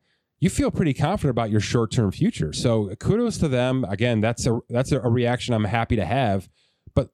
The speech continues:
but back to your Saints point, it's the same conversation. That yes, they cut a lot of trim, you know, fat off, and I hated the Latavius Murray situation for the timing of it, but that was the right move.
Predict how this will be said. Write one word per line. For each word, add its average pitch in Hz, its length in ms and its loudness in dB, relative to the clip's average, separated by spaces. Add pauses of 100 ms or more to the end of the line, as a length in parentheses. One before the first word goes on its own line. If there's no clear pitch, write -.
(160)
but 117 200 0 (160)
back 170 180 -2
to - 80 -2
your 180 100 4
Saints 185 300 0
point, 98 300 -6 (600)
it's - 160 -4
the 147 80 4
same 165 260 2
conversation. 151 640 -2 (680)
That 98 120 -12
yes, 170 240 -2
they 139 140 0
cut 147 220 -4
a 143 40 0
lot 139 140 0
of 117 60 -8
trim, 143 260 0
you 120 120 -6
know, 117 200 -10
fat 127 240 0
off, 131 280 0
and 98 120 -2
I 92 120 -2
hated 139 380 0
the 110 180 -2 (100)
Latavius 117 520 0
Murray 110 220 2
situation 104 560 0
for 98 120 -4
the 87 80 -6
timing 139 400 0
of 80 140 0
it, 98 140 -4 (840)
but 113 120 2
that 143 180 2
was 160 160 0
the 175 100 2
right 156 200 0
move. 117 420 0